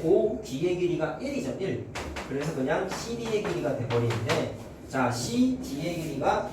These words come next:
여기에 써있는 좌표값이 얼마예요? 일점일구일팔과 같다라고 했죠.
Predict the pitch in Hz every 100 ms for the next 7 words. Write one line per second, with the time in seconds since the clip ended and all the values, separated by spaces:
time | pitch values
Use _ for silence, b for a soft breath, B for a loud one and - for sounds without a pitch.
0 | - 202 190 180 170 160 151 160 - -
1 | 170 - - 151 127 120 120 123 - -
2 | - - 226 226 - - 208 202 202 208
3 | 220 226 220 - - 190 185 - - -
4 | - - - 120 117 - 160 131 117 107